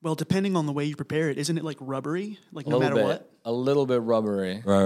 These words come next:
Speaker 3: right.
Speaker 1: Mm-hmm.
Speaker 3: They're
Speaker 2: Yeah.
Speaker 3: bastards, those gators.
Speaker 2: Are they?
Speaker 3: No, I mean, they're just mean animals. They're, they, they're animals that if you were to apply a persona to,
Speaker 2: Yeah.
Speaker 3: they're, they're not nice, right?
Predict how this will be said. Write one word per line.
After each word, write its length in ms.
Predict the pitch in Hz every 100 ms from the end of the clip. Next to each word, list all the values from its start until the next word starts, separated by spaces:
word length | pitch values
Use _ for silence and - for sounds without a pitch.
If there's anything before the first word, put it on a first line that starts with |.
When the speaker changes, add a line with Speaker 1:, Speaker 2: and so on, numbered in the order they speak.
| 98
Speaker 3:
right. 100 | 92 76
Speaker 1:
Mm-hmm. 200 | 143 147 -
Speaker 3:
They're 120 | 170
Speaker 2:
Yeah. 60 | 113
Speaker 3:
bastards, 540 | 92 110 - 117 87
those 160 | 87 80
gators. 520 | 80 80 78 71 76
Speaker 2:
Are 180 | 113 139
they? 240 | 180 220 185
Speaker 3:
No, 160 | 127 202
I 100 | 180
mean, 180 | 175 156
they're 120 | 135
just 240 | 127 135
mean 260 | 107 120 117
animals. 540 | 107 117 104 78 73
They're, 160 | - 95
they, 340 | 113 120 135
they're 380 | 143 175 180 175
animals 380 | 190 214 208 151
that 160 | 156 143
if 80 | 135
you 220 | 143 127 - _ _ _
were 140 | 127 127
to 160 | 135
apply 360 | 127 - 123 120
a 80 | 110
persona 580 | - 101 - 104 113 117
to, 360 | - 135 143 139 _ _ _ _
Speaker 2:
Yeah. 220 | 120 104
Speaker 3:
they're, 160 | 110 135
they're 180 | 139 147
not 240 | 156 151
nice, 480 | 117 110 82 71 -
right? 320 | 98 131 147